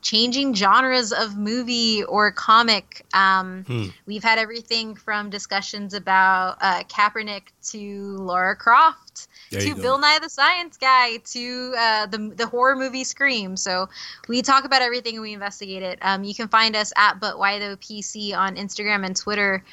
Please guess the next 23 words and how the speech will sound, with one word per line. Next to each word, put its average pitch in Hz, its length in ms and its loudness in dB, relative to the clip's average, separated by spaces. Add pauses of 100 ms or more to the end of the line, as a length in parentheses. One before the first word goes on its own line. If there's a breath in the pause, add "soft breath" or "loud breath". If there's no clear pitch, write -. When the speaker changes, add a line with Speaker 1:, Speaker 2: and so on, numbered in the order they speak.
(260 loud breath)
Speaker 1:
um, 190 300 2
and 185 100 -8
Facebook 247 580 0
dot - 240 0
com 226 360 2
slash 220 300 -2
But 214 200 -4
Why 214 180 0
Though 220 200 -4
P 220 260 -8
C. 330 500 -4
And 269 320 2
lastly, 285 680 -2 (420 loud breath)
our, 220 640 6
um, 202 560 4 (260)
our 247 160 2
website, 247 500 0 (180)
but 233 160 -2
why 220 160 2
though 220 140 -6
podcast 226 480 -2
dot 220 180 0
com. 247 400 2